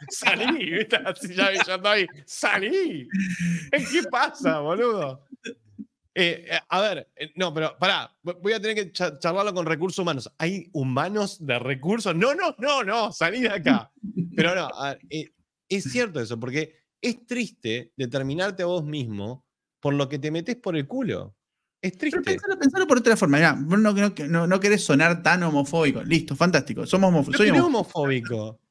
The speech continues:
Speaker 2: Fantástico, fantástico. Lo mismo que sería si fuera de Boca y decís, ¿vos qué haces? Soy de Boca. Y, no, yo soy de Boca. ¿Y cómo resolver las cosas? Soy, soy, soy de Boca.
Speaker 1: Como
Speaker 2: Voy a la
Speaker 1: Boquita,
Speaker 2: cancha.
Speaker 1: Boquita.
Speaker 2: Claro, Boca, Boca,
Speaker 1: Mm.
Speaker 2: ok,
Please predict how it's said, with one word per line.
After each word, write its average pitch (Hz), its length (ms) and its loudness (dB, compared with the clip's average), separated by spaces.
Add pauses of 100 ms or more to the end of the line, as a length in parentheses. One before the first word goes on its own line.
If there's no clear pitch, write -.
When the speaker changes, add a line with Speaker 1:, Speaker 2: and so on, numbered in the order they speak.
(100)
Speaker 2:
Fantástico, 175 400 4
fantástico. 156 420 2 (360)
Lo 220 140 6
mismo 294 260 4
que 208 80 -2
sería 233 340 2
si 240 160 -2
fuera 214 300 4
de 196 100 4
Boca 135 400 0
y 165 120 0
decís, 196 540 0
¿vos 302 200 2
qué - 80 0
haces? 160 280 -2
Soy 226 120 6
de - 80 6
Boca. 120 480 2
Y, 208 400 4 (220)
no, 277 120 6
yo 277 140 4
soy 269 160 2
de 226 80 6
Boca. 196 320 4
¿Y 151 60 -2
cómo 247 180 4
resolver 214 280 2
las 156 120 4
cosas? 170 160 0
Soy, 226 160 6
soy, 220 260 2
soy 226 160 4
de 247 60 4
Boca. 208 480 2 (100)
Speaker 1:
Como 131 220 2
Speaker 2:
Voy 202 140 8
a 180 60 6
la 185 120 6
Speaker 1:
Boquita, 170 200 2
Speaker 2:
cancha. 143 220 2
Speaker 1:
Boquita. 156 720 2
Speaker 2:
Claro, 220 280 4
Boca, 196 100 -4
Boca, 202 320 0
Speaker 1:
Mm. 196 240 0
Speaker 2:
ok, - 160 -4